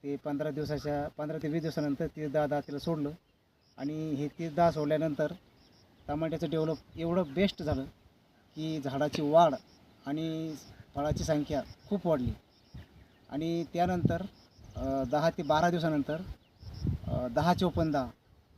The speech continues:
हे घेतलं आणि याच्या, हे घेतल्यानंतर फळाची फुगवण एकदम चांगल्या पद्धतीने झाली व फुटवा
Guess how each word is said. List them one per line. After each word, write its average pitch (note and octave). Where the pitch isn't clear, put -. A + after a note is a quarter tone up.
हे F3
घेतलं C#3
आणि D3
याच्या, D#3+
हे C#3+
घेतल्यानंतर D3
फळाची D3
फुगवण C#3+
एकदम D3
चांगल्या F#3
पद्धतीने D3+
झाली G#2
व C#3+
फुटवा D3+